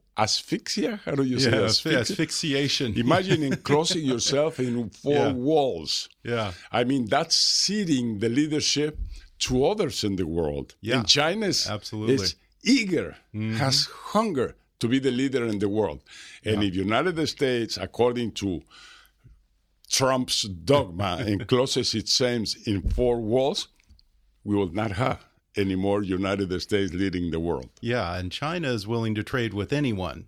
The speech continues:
Speaker 2: They, and they, they don't
Speaker 1: Oh,
Speaker 2: care whether it's the
Speaker 1: believe me.
Speaker 2: dictator or whether it's someone who
Speaker 1: Oh,
Speaker 2: murders their, his own people or whatever.
Speaker 1: believe
Speaker 2: So,
Speaker 1: me,
Speaker 2: yeah.
Speaker 1: they're willing to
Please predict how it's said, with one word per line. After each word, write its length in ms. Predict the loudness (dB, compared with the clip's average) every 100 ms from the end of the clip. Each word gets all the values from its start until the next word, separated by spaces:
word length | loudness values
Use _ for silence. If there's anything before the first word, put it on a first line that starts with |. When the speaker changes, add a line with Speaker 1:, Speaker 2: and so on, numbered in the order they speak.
| -14
Speaker 2:
They, 280 | -8 -4 -4
and 240 | -2 2
they, 160 | 2 2
they 180 | 2
don't 220 | 4 4 4
Speaker 1:
Oh, 20 |
Speaker 2:
care 140 | 2
whether 240 | 4 4 4
it's 180 | 4 2
the 80 |
Speaker 1:
believe 200 | 2 2
me. 120 | 2 2
Speaker 2:
dictator 420 | 2 2 2 2
or 100 | 2
whether 280 | 2 2 0
it's 160 | -2
someone 280 | -2 2 4
who 60 | 4
Speaker 1:
Oh, 80 | 4
Speaker 2:
murders 320 | 4 2 0
their, 160 | -2 -4
his 220 | -2 0
own 180 | 0 0
people 420 | 0 -2 -2 -2
or 80 | 0
whatever. 400 | 2 4 6 4
Speaker 1:
believe 240 | 2 2 4
Speaker 2:
So, 160 | 4
Speaker 1:
me, 280 | 4 2 2
Speaker 2:
yeah. 80 | 4
Speaker 1:
they're 180 | 4 4
willing 500 | 4 4 4 2 0
to 120 | 0